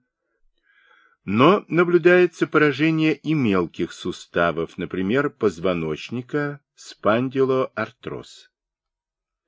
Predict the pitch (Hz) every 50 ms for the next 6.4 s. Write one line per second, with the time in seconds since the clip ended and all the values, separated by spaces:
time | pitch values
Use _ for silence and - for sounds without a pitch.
0 | _ _ _ _ _ _ _ _ _ _ _ _ - - 104 135 156 165 170 175
1 | 175 156 147 160 147 160 156 151 139 147 143 143 147 139 131 - - 139 131 123
2 | - - 127 117 110 98 98 101 87 101 101 95 92 90 80 - - - 92 85
3 | - - 123 110 - - 98 90 82 78 - - - - 92 92 98 113 139 143
4 | - _ _ _ _ - - - - _ - 95 80 - - - - 90 85 82
5 | 87 90 110 135 135 _ _ _ - 98 95 92 - - 95 82 78 78 80 78
6 | - - - 143 139 - _